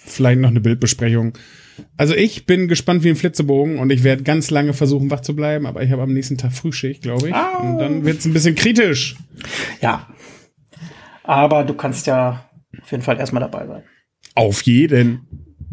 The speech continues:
Speaker 2: Äh, du hast es schon erwähnt, Fotoaufgabe wie jedes Mal, auch mal kurz angerissen. Äh, Flatlay steht noch als Aufgabe. Äh, gab auch richtig cooles,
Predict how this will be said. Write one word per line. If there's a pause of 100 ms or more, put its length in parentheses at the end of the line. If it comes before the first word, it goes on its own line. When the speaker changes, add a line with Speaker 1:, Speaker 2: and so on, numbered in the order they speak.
(140)
Speaker 2:
Äh,
du
hast
es
schon
erwähnt,
Fotoaufgabe
wie
jedes
Mal,
auch
mal
kurz (100)
angerissen.
Äh,
Flatlay
steht
noch
als
Aufgabe. (640)
Äh,
gab
auch
richtig
cooles,